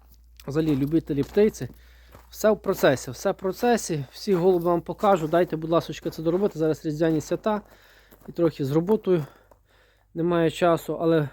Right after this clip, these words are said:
в міру можливості все рівно приїжджаю, тому що годую собачок. Собаки ось там внизі.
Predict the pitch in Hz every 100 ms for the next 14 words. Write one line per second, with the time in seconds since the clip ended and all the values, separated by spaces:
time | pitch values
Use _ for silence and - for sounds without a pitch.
0 | _ - 156 185 180 170 147 190 175 -
1 | 151 170 165 147 - 156 151 190 180 -
2 | 151 147 - 143 151 147 147 180 202 214
3 | - - _ _ - - - - - 147
4 | 143 139 139 127 - 139 120 - - 135
5 | 143 170 220 233